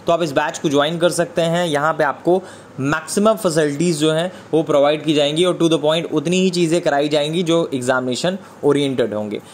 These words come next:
और ये पिछले छः सालों का ट्रैक रिकॉर्ड रहा है Nexus जीएस का। जब भी Nexus जीएस की तरफ से कोई बैच रिलीज किया जाता है, उसका जो परसेंटेज होता है पास होने का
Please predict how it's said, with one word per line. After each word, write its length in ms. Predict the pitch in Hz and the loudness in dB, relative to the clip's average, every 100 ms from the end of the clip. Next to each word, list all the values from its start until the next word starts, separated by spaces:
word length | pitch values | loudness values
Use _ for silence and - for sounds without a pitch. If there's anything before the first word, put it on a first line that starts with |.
| - | -4
और 120 | - 185 | 0 0
ये 60 | |
पिछले 340 | 190 202 226 226 | 0 0 0 0
छः 260 | - 196 | 0 0
सालों 360 | 190 185 180 180 | 0 0 0 0
का 120 | 170 | 0
ट्रैक 340 | 160 156 156 | 0 -4 -2
रिकॉर्ड 320 | 160 143 143 139 | -2 0 0 2
रहा 120 | 139 | 0
है 80 | 139 | -2
Nexus 280 | 135 147 | -2 -2
जीएस 300 | 131 127 127 | 0 0 -2
का। 260 | - 151 165 - - | -2 -2 -2 -10 -8
जब 200 | 127 160 | -2 0
भी 100 | 170 | 2
Nexus 300 | 190 185 185 | 0 0 0
जीएस 260 | 170 165 156 | 0 0 0
की 80 | 170 | -2
तरफ 180 | 151 147 | -2 -2
से 100 | 151 | -2
कोई 160 | 147 | 0
बैच 320 | 120 127 139 | 0 -2 -2
रिलीज 280 | 135 147 156 | -2 -2 -2
किया 200 | - 143 | 0 2
जाता 260 | 135 131 143 | 4 2 2
है, 120 | 143 | 0
उसका 260 | 143 - 151 | -2 0 0
जो 140 | 160 | 0
परसेंटेज 760 | 139 131 123 143 139 170 202 175 | -2 0 0 0 0 2 4 4
होता 260 | 151 147 | 2 2
है 540 | 135 139 165 - - - - | 2 0 -2 -6 -20 -10 0
पास 280 | 151 180 - | 2 2 0
होने 260 | 165 151 143 | 0 0 0
का 280 | 151 156 | 0 -2